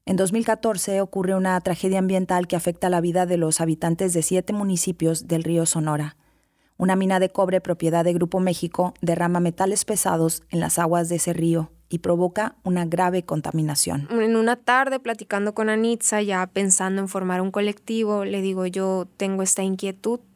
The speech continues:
Speaker 2: la he tenido desde que pasó, eh, y quiero,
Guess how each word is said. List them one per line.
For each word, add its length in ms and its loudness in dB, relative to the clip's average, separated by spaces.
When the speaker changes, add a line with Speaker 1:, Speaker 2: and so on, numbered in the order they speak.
Speaker 2:
la 220 -4
he 40 -6
tenido 420 -4
desde 200 -4
que 140 -8
pasó, 440 -4
eh, 420 -12
y 320 -6
quiero, 480 0